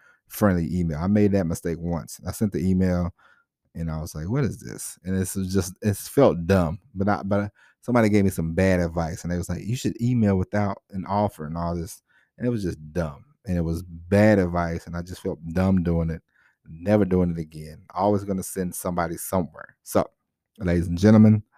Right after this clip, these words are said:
that's it. Go out, email daily. Don't rely on social media. Don't rely on all this other s-, all social media. Don't rely on any of it to make you money.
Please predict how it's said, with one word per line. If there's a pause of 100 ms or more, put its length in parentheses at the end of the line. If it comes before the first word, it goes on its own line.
(400)
that's
it. (160)
Go
out, (100)
email
daily. (560)
Don't
rely
on
social
media.
Don't
rely
on (200)
all
this
other
s-, (880)
all
social
media.
Don't
rely
on
any
of
it (560)
to (420)
make
you
money.